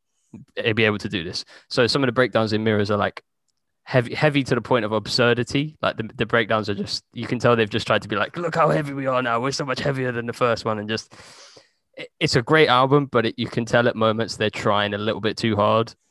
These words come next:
And for some reason, Mirrors just isn't as memorable as the rest, but it's still got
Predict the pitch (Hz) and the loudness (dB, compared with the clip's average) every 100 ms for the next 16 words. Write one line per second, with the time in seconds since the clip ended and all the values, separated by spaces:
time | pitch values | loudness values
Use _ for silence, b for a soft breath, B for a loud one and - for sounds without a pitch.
0 | - 95 92 - 117 120 113 107 107 107 | -8 -8 -8 -6 -2 0 0 -4 -2 -2
1 | 104 104 - 110 104 104 104 104 104 98 | -2 -6 -6 -4 -4 -6 -4 -4 -4 -6
2 | 107 107 110 - - 127 95 - _ 123 | -4 0 0 0 0 0 0 -6 _ -4
3 | 110 - 139 113 113 | -2 2 2 4 0